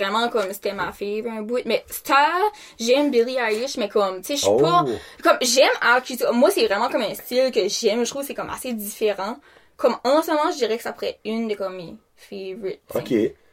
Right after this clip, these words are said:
Speaker 2: Ben, elle est vraiment populaire
Speaker 1: Ouais, elle est
Speaker 2: right now,
Speaker 1: vraiment
Speaker 2: là.
Speaker 1: comme, puis comme, quand t'écoutes vraiment du Billie Eilish, comme, tu sais, y a pas rien comme une tune, tu sais, de elle, comme, ah, qui passe à la radio. Comme,
Speaker 2: Ben,
Speaker 1: non, c'est vraiment comme,
Speaker 2: nice.
Speaker 1: non, non, il y en a beaucoup, là, comme, c'est vraiment comme,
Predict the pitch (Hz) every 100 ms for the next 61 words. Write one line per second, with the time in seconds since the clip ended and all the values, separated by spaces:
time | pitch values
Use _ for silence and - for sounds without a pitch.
0 | _ 110 113 113 107 104 107 131 127 123
1 | 131 208 269 139 135 131 131 214 220 262
2 | 247 220 202 190 190 - 233 254 - 330
3 | 339 269 277 220 208 220 233 262 285 247
4 | 208 208 202 208 208 208 233 208 185 247
5 | - 233 226 233 226 196 - _ _ -
6 | 233 220 - 226 220 214 226 196 - 202
7 | 208 202 - 202 202 208 202 196 196 190
8 | 190 208 208 208 - - 226 214 214 240
9 | 277 277 247 214 - - - 254 262 233
10 | 240 220 220 262 269 254 294 262 214 208
11 | 220 214 180 202 220 254 269 254 208 190
12 | 175